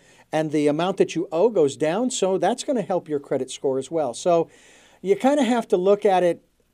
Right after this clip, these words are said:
sh-, more in terms of the short term in this instance, I think. Now, electric companies, your utilities, not as much flexibility there, but a lot of them do have some programs, and especially if you're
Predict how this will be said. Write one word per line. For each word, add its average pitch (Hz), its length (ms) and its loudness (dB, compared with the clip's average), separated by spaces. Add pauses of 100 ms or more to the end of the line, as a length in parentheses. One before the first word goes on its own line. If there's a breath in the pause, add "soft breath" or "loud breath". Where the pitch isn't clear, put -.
(760)
sh-, - 300 -10
more 220 340 4
in 185 180 -4
terms 202 300 -2
of 180 120 0
the 160 60 -2
short 196 340 0
term 156 260 -4
in 151 160 -6
this 151 220 -6
instance, 180 440 -4
I 180 140 2
think. - 340 -10 (640 soft breath)
Now, 160 420 0 (120)
electric 156 360 -2
companies, 185 480 -4
your 143 120 -2
utilities, 170 800 0 (540 soft breath)
not 190 300 -2
as 226 120 0
much 220 180 -2
flexibility 202 800 2
there, 185 220 0
but 170 240 -4
a 160 100 -2
lot 156 200 2
of 175 80 -2
them 190 140 -4
do 185 160 0
have 190 200 -4
some 226 140 -6
programs, 196 680 0
and 151 80 -4
especially 160 520 -4
if 147 120 -10
you're 147 300 -2